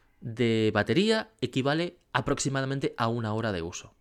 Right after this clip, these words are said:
Una hora de uso en condiciones normales, ¿vale? En tareas ofimáticas, en navegación web y tal.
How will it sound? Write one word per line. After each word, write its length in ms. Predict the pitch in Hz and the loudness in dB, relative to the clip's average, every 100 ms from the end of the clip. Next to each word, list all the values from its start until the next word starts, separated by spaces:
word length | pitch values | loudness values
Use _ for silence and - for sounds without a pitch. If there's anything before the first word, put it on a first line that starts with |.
| _ _ - - - - | _ _ -20 -20 -20 -2
Una 180 | 143 165 | 4 6
hora 160 | 175 160 | 6 6
de 80 | |
uso 160 | 160 196 | 4 2
en 40 | |
condiciones 440 | 151 117 107 135 139 | 0 0 -2 -4 -4
normales, 440 | 107 95 92 82 | -4 -4 -4 -4
¿vale? 200 | 92 127 | -4 -4
En 160 | 170 104 | -4 -6
tareas 300 | 95 101 104 | -4 -4 -4
ofimáticas, 800 | - 104 151 147 147 143 147 - | -6 -4 -2 -2 0 2 0 -4
en 80 | 107 | -6
navegación 560 | 95 92 90 101 87 | -6 -6 -6 -8 -6
web 460 | 98 160 156 156 156 - - | 2 4 6 4 0 -16 -8
y 120 | 107 | -4
tal. 240 | 113 98 | 0 -2